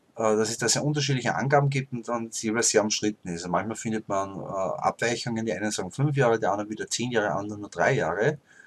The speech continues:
Aber ich gebe euch jetzt einmal so ungefähr Angaben. Bei optischen Datenträgern, ähm, haben wir das Nachteil, dass sie nur kleine Datenmengen aufnehmen, leicht kaputt gehen können.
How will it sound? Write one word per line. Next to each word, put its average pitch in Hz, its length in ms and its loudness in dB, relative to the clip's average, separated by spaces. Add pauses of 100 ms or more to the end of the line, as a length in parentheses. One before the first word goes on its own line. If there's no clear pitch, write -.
(200)
Aber - 100 -6
ich 107 120 -2
gebe 117 180 4
euch 110 100 6
jetzt 117 220 0
einmal 110 160 -2
so 107 180 2
ungefähr 135 540 2
Angaben. 82 440 -4 (920)
Bei - 80 0
optischen 151 420 4
Datenträgern, 147 880 6
ähm, 123 680 4
haben 117 180 2
wir 120 60 0
das - 80 -4
Nachteil, 110 360 2
dass 117 140 -2
sie 127 100 -4
nur 117 120 -4
kleine 113 260 0
Datenmengen 135 580 4
aufnehmen, 139 500 2
leicht 98 240 -2
kaputt 139 380 -2
gehen 175 120 -2
können. 180 420 0